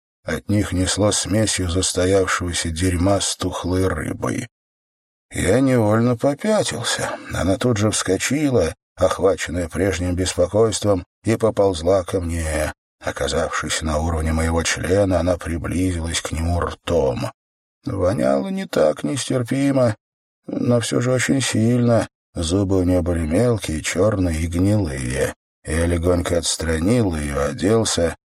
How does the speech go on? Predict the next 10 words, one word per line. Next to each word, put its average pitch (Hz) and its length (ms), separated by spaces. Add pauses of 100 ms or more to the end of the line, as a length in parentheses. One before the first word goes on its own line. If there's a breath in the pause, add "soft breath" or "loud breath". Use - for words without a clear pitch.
(240)
проводил 95 640
ее 80 180
до 78 120
ворот 98 500
и 95 60
знаками 95 540
велел 95 440
больше 90 560
не 82 220
появляться. 85 1040